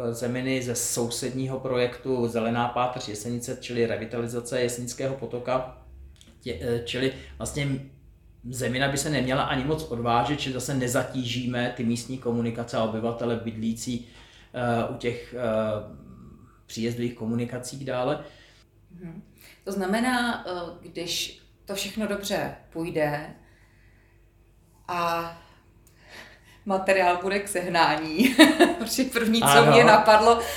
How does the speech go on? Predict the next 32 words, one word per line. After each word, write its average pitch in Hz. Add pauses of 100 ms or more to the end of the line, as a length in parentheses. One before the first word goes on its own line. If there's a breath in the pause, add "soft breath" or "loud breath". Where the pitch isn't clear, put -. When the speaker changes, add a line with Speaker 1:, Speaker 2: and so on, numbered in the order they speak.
(100)
Speaker 2:
zase 202
je 202
málo 196
materiálu 180
a 196
když 185
už -
nějaký 185
je, 160
tak 180 (160)
ty 185
ceny 170
jsou 190
poměrně 175
hodně 180
přemrštěné. 175 (460 loud breath)
Eh, 170
takže 180
mě 185
samozřejmě 180
k 180
tomu 190
napadají 170
hned 180
dvě 185
otázky. 170
Jedna, 175
jedna, 175 (280 loud breath)
eh, 165
se 156
týká 175
toho, 180